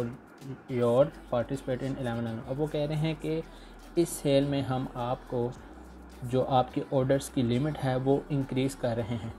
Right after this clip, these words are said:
ठीक है, पहले आपकी जो order की लिमिट होती थी pending orders की, वो होती थी, secure board हमारे सामने उन्होंने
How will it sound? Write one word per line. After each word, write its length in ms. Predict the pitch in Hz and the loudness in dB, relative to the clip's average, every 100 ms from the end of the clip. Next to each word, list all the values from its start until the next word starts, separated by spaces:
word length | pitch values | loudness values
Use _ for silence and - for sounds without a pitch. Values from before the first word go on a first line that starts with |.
| - | -8
ठीक 160 | 135 131 | -4 0
है, 80 | 156 - - - - | -2 -2 -18 -14 2
पहले 280 | 135 139 160 139 | 4 6 4 2
आपकी 280 | 131 - 143 | -2 0 2
जो 140 | 143 139 139 - | 4 4 2 0
order 380 | 131 123 139 143 - - | 0 2 2 0 -8 -4
की 80 | 131 | 0
लिमिट 320 | 117 131 151 | 2 0 4
होती 260 | 143 - 127 | 2 2 0
थी 140 | 135 | 0
pending 360 | 131 120 127 135 | 2 2 2 4
orders 340 | 120 117 127 | 2 2 0
की, 200 | - 139 156 - - - - 123 | 0 -2 -2 -12 -18 -18 -8 2
वो 140 | 131 139 | 4 4
होती 260 | 143 - 135 | 0 2 -2
थी, 200 | 139 135 | 0 0
secure 360 | 135 127 127 131 | 0 0 4 6
board 220 | 135 135 | 6 4
हमारे 280 | 131 123 120 | 4 0 0
सामने 380 | - 120 127 135 | -2 -4 -2 0
उन्होंने 280 | 135 135 | 0 0